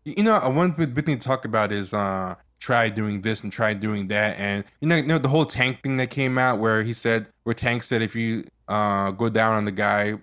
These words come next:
multiple times, that doesn't make you gay." And then all these people were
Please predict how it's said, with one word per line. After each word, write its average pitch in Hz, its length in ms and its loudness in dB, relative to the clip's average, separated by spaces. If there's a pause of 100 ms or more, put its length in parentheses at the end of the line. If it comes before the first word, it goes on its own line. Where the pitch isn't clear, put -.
(200)
multiple 107 420 -4
times, 104 420 0
that 107 60 2
doesn't 104 220 -2
make 104 160 -6
you 104 60 -8
gay." 98 440 -4 (100)
And 120 120 0
then 120 120 0
all 127 240 2
these 131 320 -4
people 123 340 -2
were 113 300 0